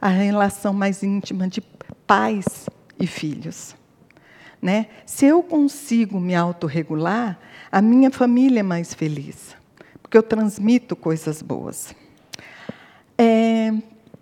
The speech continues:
levanta a mão quem já teve um desentendimento, discussão ou conflito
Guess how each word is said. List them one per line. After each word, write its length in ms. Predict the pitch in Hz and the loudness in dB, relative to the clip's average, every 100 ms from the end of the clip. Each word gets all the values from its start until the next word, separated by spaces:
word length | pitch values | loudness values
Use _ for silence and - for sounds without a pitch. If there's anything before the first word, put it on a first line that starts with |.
| _ - | _ -4
levanta 680 | 233 247 226 269 403 370 233 | 4 4 6 6 4 2 2
a 20 | |
mão 540 | 190 180 202 202 156 156 - _ _ - - - _ _ - | 2 2 2 2 -2 -8 -14 _ _ -20 -20 -20 _ _ 4
quem 220 | 294 392 | 6 6
já 180 | 330 262 | 4 4
teve 420 | 254 226 214 214 | 4 4 6 4
um 140 | 214 208 | 2 2
desentendimento, 1300 | 196 247 277 269 254 233 226 202 165 170 175 - | 2 6 6 8 6 6 4 4 2 0 -2 -6
discussão 720 | 180 240 - 214 - - 185 | -4 -4 -4 -8 -6 -4 0
ou 160 | 208 233 | 2 2
conflito 1080 | 233 226 208 - - 254 302 - - 147 | 2 0 0 -2 2 4 2 0 -6 -8